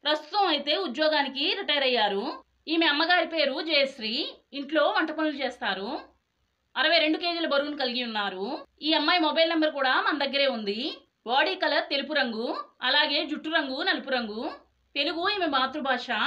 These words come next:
హిందీ కూడా ఈమె మాట్లాడతారు. ఎటువంటి వ్యాధులు లేవు, చాలా ఆరోగ్యంగా ఉన్నారు. బి పాజిటివ్ బ్లడ్ గ్రూప్. ఈమె రాశి మీన రాశి. రెండో పెళ్లి కోసం మనకు డీటెయిల్స్ సెండ్ చేశారు. ఇండియాలో ఎవరైనా ఈమెను పెళ్లి చేసుకోవచ్చు.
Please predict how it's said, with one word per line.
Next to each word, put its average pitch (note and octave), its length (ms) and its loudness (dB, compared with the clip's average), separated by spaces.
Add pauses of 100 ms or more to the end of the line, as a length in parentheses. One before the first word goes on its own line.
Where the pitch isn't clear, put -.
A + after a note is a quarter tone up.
(120)
హిందీ D4+ 280 -2
కూడా D4 320 0
ఈమె G4+ 140 -2
మాట్లాడతారు. A#3 760 0 (600)
ఎటువంటి F4+ 340 0
వ్యాధులు D#4 440 2
లేవు, B3 400 2 (140)
చాలా D4+ 380 4
ఆరోగ్యంగా C#4 520 2
ఉన్నారు. G3+ 420 -2 (420)
బి C#4 180 0
పాజిటివ్ D#4 520 -2
బ్లడ్ B3+ 280 -2
గ్రూప్. B3+ 260 -8 (260)
ఈమె D#4+ 180 2
రాశి D#4 520 2
మీన D#4+ 220 0
రాశి. A#3+ 400 -2 (600)
రెండో D#4+ 260 2
పెళ్లి F#4 220 0
కోసం D#4 300 0
మనకు F#4 240 -2
డీటెయిల్స్ D#4 380 -2
సెండ్ C#4 200 -4
చేశారు. A3+ 440 0 (640)
ఇండియాలో F4 540 4
ఎవరైనా D#4+ 340 2
ఈమెను D4+ 300 0
పెళ్లి E4+ 260 -2
చేసుకోవచ్చు. C#4 640 -4